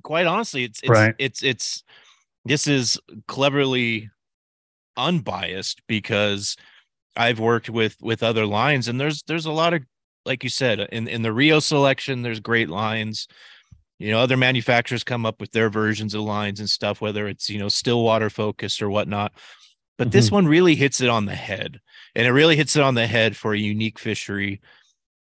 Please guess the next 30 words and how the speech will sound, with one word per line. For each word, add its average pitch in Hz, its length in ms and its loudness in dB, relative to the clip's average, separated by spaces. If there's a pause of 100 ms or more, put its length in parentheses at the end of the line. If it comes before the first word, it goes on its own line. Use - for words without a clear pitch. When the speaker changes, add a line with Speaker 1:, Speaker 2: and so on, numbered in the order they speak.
(140)
Speaker 1:
like, 101 460 -2 (420)
like 104 280 -6
Pyramid 101 420 0
Lake. 101 460 -2
And 107 80 -2
I, 110 180 2
I 120 120 0
know 117 240 4
it 120 60 4
has 110 240 0
other 104 200 0
applications. 101 640 -4
You 120 80 2
mentioned, 110 540 -2 (440)
you 165 120 2
know, 143 140 0 (260)
it, 214 120 -12 (560)
it, 127 240 -4
back 156 240 4
up 156 140 2
a 151 40 -2
little 123 200 2
bit, 113 200 0 (440)
the 131 120 2
line 156 280 4
wasn't 135 340 0
developed 123 400 -2
for 117 80 -14
Pyramid 107 380 -8
Lake. 113 380 -6